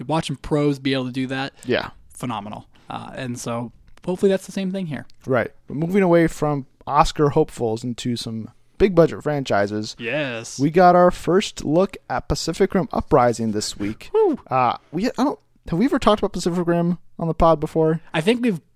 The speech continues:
Speaker 1: cut it a, a dozen times, other than maybe,
Speaker 2: <laughs>
Speaker 1: uh, John Boyega's casting in it.
Speaker 2: Right, maybe. So, wh-,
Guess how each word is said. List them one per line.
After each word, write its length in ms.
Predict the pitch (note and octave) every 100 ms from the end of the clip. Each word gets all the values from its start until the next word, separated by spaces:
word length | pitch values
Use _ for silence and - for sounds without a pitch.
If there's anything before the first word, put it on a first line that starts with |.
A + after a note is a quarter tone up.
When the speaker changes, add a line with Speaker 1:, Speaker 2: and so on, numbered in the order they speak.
| _
Speaker 1:
cut 400 | - - - A#3
it 140 | C#4 C#3+
a, 120 | C3+ _ _ - -
a 60 |
dozen 520 | C#3+ B2+ E3 F#3 F#3+ F#3+
times, 380 | G3 G#3+ D#3+
other 160 | D3+ D#3
than 220 | G#3+ D#3
maybe, 420 | D#3+ D#3+ D#3 D3 - -
Speaker 2:
<laughs> 200 | _ _
Speaker 1:
uh, 280 | C#3+ C#3+ C#3+ C3+ C3
John 260 | F3 D#3+ D#3
Boyega's 560 | D#3 D#3 D3+ D3 C#3+
casting 500 | - E3+ F3 - E3+
in 100 | A2
it. 80 | G2+
Speaker 2:
Right, 420 | C#3 D#3 C#3 A2
maybe. 400 | C#3+ D#3+ D3+ A#2+
So, 440 | A2+ - D#3 C#3+ C3+ - - _ C3
wh-, 220 | D3